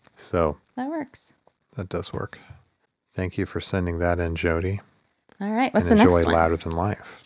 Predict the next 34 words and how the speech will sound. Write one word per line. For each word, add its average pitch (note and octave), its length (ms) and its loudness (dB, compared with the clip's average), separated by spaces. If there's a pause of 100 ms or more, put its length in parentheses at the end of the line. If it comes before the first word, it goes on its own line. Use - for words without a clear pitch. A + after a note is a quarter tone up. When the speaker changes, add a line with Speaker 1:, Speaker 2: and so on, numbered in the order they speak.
Speaker 1:
the F2 60 -8
next F#2 320 -4
one. F2 200 -8 (160)
Speaker 2:
Oh, A#3 120 8
sorry. F3 320 0
What's C4 200 0
the D4+ 60 6
Speaker 1:
I'm F3+ 120 8
Speaker 2:
next C3+ 80 8
Speaker 1:
gonna A#2+ 180 8
Speaker 2:
one? G2+ 80 6
Speaker 1:
hand B2 320 6
you D3 140 10
the B2+ 120 6
next G#2+ 280 4
one, A#2 300 6
which A2+ 220 2
is A#2 580 6 (460)
from F#2+ 260 -2
Jake. G2 440 2 (160)
I F2 60 -4
think F#2+ 220 -2
Jake F2 320 2
is D#2+ 140 0
a D2+ 100 -2
more D#2 240 0
recent E2 400 0
patron. D#2 460 -6 (760)
Speaker 2:
Okay. G3+ 260 2 (140)
So A3+ 600 6
this A3 200 -2
is D4 140 -2
from A#3 340 4
Jake. F3 440 0